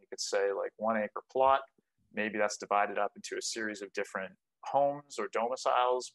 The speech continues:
but there's greater kind of community connection elsewhere, right? Like, so you go to Europe and, and my wife is half Italian and her mom is Italian. And her little town is called, um,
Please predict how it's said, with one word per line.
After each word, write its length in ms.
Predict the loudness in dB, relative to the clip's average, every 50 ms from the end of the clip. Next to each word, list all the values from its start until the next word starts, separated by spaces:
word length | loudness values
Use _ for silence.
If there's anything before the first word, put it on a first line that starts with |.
| _ -4
but 160 | -2 -2 -2 -4 -4
there's 240 | -2 -2 -2 -4 -8
greater 560 | -8 -6 -6 -4 -4 -4 -2 -2 -2 -2 -4 -4 -4
kind 120 | -4 -4
of 100 | -4 -6
community 480 | -8 -8 -6 -4 -4 -4 -4 -4 -8 -8 -6
connection 360 | -4 -4 -4 -4 -4 -8 -8 -8 -8 -8
elsewhere, 420 | -6 -8 -6 -6 -6 -6 -6 -8 -14 -20 -20 _ _ _ _ _ _ _ -6
right? 200 | -2 0 0 0 0
Like, 120 | -2 -2
so 120 | 0 2 2
you 100 | 4 6
go 120 | 6 6
to 140 | 6 6 4
Europe 300 | 6 6 6 6 6 4 _ -6
and, 100 | -10 -10 _ -8
and 100 | -8 -8 -4 -4
my 100 | -4 -2 0
wife 220 | 0 -2 -2 -2 -4
is 100 | -6 -4 -2
half 140 | -2 -2 -2
Italian 460 | -4 -4 -4 -2 -2 -2 -2 -6 -6 -8
and 100 | -10 -10
her 120 | -8 -8 -4 -2
mom 160 | -2 -2 -2
is 80 | -4 -8
Italian. 500 | -12 -8 -6 -4 -4 -4 -4 -4 -6 -8 -10
And 180 | -12 _ _ _ _ _ -20 -20 -20 -20 _ _ _ -2
her 140 | 0 2
little 160 | 4 4 2 2
town 280 | 2 2 2 2 2
is 80 | 0 -2
called, 340 | 0 2 2 2 2 2 0
um, 360 | 0 0 0 -2 -4 -6 -10